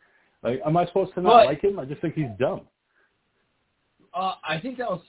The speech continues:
Speaker 2: uh, part of the point, though, about, you know, like, tying into the whole thing about the stolen land, you know, and them trying to get, get the land back is, you know, <laughs> is, you know, the, the white people that are there are fucking dicks.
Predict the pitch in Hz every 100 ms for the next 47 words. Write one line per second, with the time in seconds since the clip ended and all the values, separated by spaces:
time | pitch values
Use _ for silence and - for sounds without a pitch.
0 | - 185 185 160 - 190 165 139 - 220
1 | 190 143 139 123 120 131 131 - 147 139
2 | 127 127 123 110 131 143 139 135 120 127
3 | 113 107 131 131 131 107 113 113 - 131
4 | 110 90 85 165 170 160 135 - - _
5 | - 131 117 107 - 120 113 117 117 123
6 | 117 101 117 117 107 113 107 104 98 92
7 | 151 240 156 135 110 104 90 123 107 90
8 | - _ _ _ _ 131 117 - 127 -
9 | 151 120 117 151 127 113 120 110 139 135
10 | 107 131 127 139 - - 147 139 135 127
11 | 160 156 139 147 - 135 143 135 151 160
12 | -